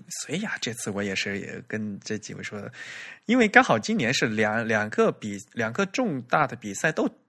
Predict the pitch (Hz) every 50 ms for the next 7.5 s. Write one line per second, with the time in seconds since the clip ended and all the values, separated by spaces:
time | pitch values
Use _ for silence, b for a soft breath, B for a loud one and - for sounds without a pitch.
0 | _ _ - 214 - 226 190 - - - 160 139 - - - 95 90 92 - -
1 | - 190 196 - 170 165 175 175 175 170 - - - _ _ _ _ _ - -
2 | - - - 240 156 101 92 90 - 190 233 339 - - 101 95 92 - B B
3 | B B B B B B - - 190 185 170 151 139 - - 127 123 170 175 170
4 | 170 - - 135 160 202 - 143 117 107 101 104 - - 120 135 135 - 120 120
5 | 127 151 143 - 202 208 214 214 185 175 151 131 - - 123 151 151 - - 190
6 | 180 - - - 151 151 - 170 170 175 180 156 117 - - - - - 151 -
7 | - 143 127 - - 160 139 117 104